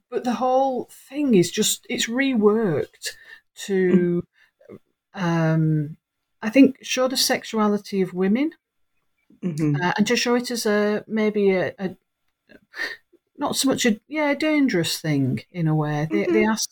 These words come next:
Speaker 1: again, gets a beating. It's men that come to do the beating of the ass. They've got,
Speaker 2: Mm-hmm.
Speaker 1: like, phallus-shaped clubs. Um,
Speaker 2: Mm-hmm.
Speaker 1: it, you know, I think the image in the book,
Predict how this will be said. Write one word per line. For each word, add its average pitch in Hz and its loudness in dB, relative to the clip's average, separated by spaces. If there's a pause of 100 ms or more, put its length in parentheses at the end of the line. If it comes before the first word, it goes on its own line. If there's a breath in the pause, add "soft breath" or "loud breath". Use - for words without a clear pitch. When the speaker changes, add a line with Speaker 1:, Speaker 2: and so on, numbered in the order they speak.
Speaker 1:
again, 208 0
gets - -2
a 180 -4
beating. 190 0
It's - -2
men 196 2
that 180 -6
come 175 0 (320 loud breath)
to 185 -10
do 180 4
the 175 -4
beating 170 -2
of 165 0
the 170 -8
ass. 170 0
They've 170 -2
got, 160 -4
Speaker 2:
Mm-hmm. 170 -14
Speaker 1:
like, - -2
phallus-shaped 170 -2
clubs. - -2 (480 loud breath)
Um, 165 0
Speaker 2:
Mm-hmm. 165 2 (300)
Speaker 1:
it, - -10
you 202 -4
know, 190 2
I 180 2
think 208 0
the 196 2
image 202 0
in 180 0
the 170 -2
book, - -4